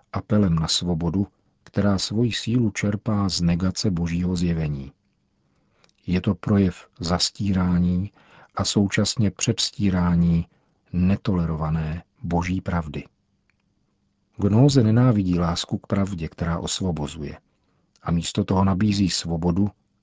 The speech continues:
která pravdu nepotřebuje. Je to ovšem svoboda iluzorní,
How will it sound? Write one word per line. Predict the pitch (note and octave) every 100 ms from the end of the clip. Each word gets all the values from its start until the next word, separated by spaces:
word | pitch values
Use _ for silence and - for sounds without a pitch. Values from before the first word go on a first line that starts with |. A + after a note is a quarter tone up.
| _
která | - G#2 A2 A#2 A#2+
pravdu | - F2+ E2+ F2+
nepotřebuje. | F#2+ F#2 - - - D2 C#2 C#2+ - _ _ _ _ _ _ _ _
Je | - F2+
to | G#2
ovšem | G#2 - B2+
svoboda | - A2 G#2+ A#2 -
iluzorní, | A#2 G#2+ F2 D#2+ D#2 D2 C#2+